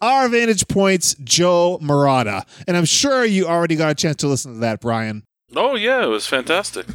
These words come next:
Speaker 1: Oh, Brian.
Speaker 2: I haven't had a chance yet. I've been very busy. It's been a busy week. You know.
Speaker 1: I'm sure you've already listened to Pritchard's show, though.
Speaker 2: For, from when? Last week?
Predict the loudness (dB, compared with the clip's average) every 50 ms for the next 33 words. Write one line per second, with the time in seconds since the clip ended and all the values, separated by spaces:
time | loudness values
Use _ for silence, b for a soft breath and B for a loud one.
0 | -14 -16 -20 -20 _ _ _ -8 -4 0 0 2 0 0 -2 -6 -8 -8 -10 -12
1 | -12 -12 -12 -12 -14 -18 _ _ _ _ _ _ _ _ _ _ _ _ -4 -2
2 | -2 -2 0 -2 -2 0 0 0 2 2 2 2 0 0 -2 -4 -2 -2 -2 -2
3 | -2 -2 -2 0 0 2 2 0 0 0 0 0 0 0 0 0 -2 -2 -2 -2
4 | -4 -6 -8 -10 -16 _ _ -6 -2 0 0 2 2 0 -2 -2 -2 -4 -4 -2
5 | -2 0 -2 -2 -4 -8 -16 _ _ _ _ -4 -4 -2 2 2 4 4 4 2
6 | 0 -4 _ _ _ -2 0 2 2 4 4 4 4 4 4 4 2 2 2 0
7 | 0 0 0 0 2 0 0 0 0 -2 0 0 0 0 0 -2 -4 -6 -8 -10
8 | -12 -16 -20 -20 _ _ _ _ _ _ _ _ -18 -8 -2 2 4 6 6 6
9 | 6 2 0 0 2 2 2 2 2 0 0 0 0 0 2 0 0 -2 -2 -2
10 | -2 0 0 -2 -2 -6